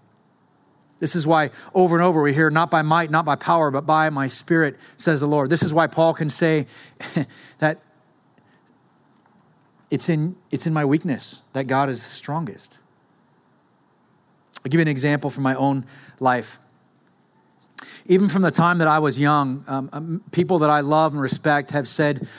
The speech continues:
over me, "You have a gift of leadership." You may have heard this yourself. "You have a gift of leadership." And I can tell you that I've seen that played out in my life where God has put me in leadership situations I had no right to be in. I was not qualified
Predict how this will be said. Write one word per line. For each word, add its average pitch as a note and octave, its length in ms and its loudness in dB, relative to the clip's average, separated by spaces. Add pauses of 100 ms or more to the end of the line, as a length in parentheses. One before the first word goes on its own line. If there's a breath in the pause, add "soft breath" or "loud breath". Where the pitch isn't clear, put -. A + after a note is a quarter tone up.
(160 loud breath)
over D#3 280 2
me, C#3+ 360 -2 (280 soft breath)
"You E3+ 160 4
have F3 200 2
a D#3+ 80 0
gift E3 380 0 (280 loud breath)
of C#3+ 180 -2
leadership." C#3+ 580 -2 (960)
You C#3+ 100 -4
may D3 60 0
have C3+ 100 2
heard D3 160 0
this C#3+ 180 0
yourself. B2+ 400 -4 (500 soft breath)
"You D#3+ 100 4
have E3 60 2
a E3 40 2
gift F3 320 2
of D3+ 80 -2
leadership." D#3+ 400 2
And D3+ 80 2
I F3 60 2
can F3+ 120 -4
tell G3 180 2
you G#3 120 4
that F3+ 100 4
I've E3 160 2
seen G3 220 2
that F3+ 200 -2
played F3 220 2
out F3+ 240 2 (300 loud breath)
in E3 60 -2
my D#3 120 4
life E3 300 2
where E3+ 80 2
God E3 220 4
has D3 100 -4
put G3 260 0
me F3 140 2
in D#3 120 2
leadership F3 400 2
situations E3 680 0
I D#3 100 4
had D#3 160 0
no E3+ 340 2 (280 loud breath)
right D#3+ 440 2
to D#3+ 120 0
be E3+ 180 4
in. E3+ 100 4
I C#3+ 120 2
was E3 200 2
not F3+ 220 2
qualified E3+ 800 2